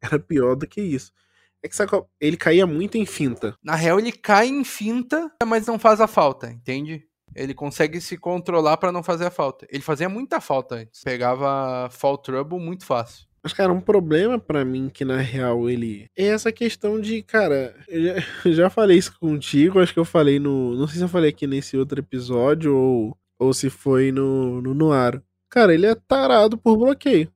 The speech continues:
Speaker 1: Simples. Ele é tarado por bloqueio. Não, não tem outra explicação. Cara, você pode ver toda a infiltração que ele vê, que o,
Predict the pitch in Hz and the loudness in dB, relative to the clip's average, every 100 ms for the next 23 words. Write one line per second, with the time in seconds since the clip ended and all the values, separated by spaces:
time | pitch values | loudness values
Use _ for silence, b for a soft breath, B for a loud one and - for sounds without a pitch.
0 | _ - 320 277 - 143 - 285 311 302 | _ 0 4 4 2 -6 -6 0 2 4
1 | - 302 285 254 247 - 247 294 285 262 | 4 4 6 4 2 -2 -2 -2 -2 -2
2 | 240 185 202 214 214 202 269 311 294 - | 2 2 2 0 2 2 2 0 -2 -2
3 | 254 247 294 226 214 220 _ - 240 196 | 0 2 2 4 4 2 _ -2 0 4
4 | 233 262 220 202 - 226 311 330 269 240 | 4 4 6 4 10 10 10 6 2 2
5 | 226 - 196 185 202 175 156 131 - _ | 2 2 0 2 2 2 0 0 -4 _
6 | 170 170 - 175 165 | -6 -6 -6 -2 -2